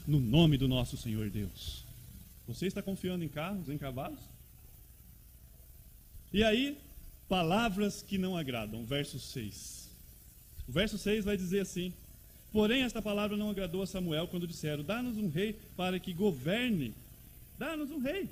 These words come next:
para que nos governe.' Então Samuel orou ao Senhor." Você já ouviu palavras que não te agradam?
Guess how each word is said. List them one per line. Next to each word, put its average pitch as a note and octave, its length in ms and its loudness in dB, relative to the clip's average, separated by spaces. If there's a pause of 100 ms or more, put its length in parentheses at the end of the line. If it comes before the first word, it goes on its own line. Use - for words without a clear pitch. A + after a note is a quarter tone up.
(120)
para A#3+ 180 -2
que B3 100 -2
nos A#3 120 0
governe.' G#3 520 2 (280)
Então F3+ 380 0
Samuel D#3 480 0 (180)
orou F3+ 560 4 (120)
ao C#3 160 -2
Senhor." B2 500 -2 (1300)
Você C#4+ 220 0
já B3 120 4
ouviu G#3+ 220 6
palavras E3+ 920 2 (640)
que F#3 100 4
não F#3+ 280 6
te - 100 0
agradam? C#3+ 560 0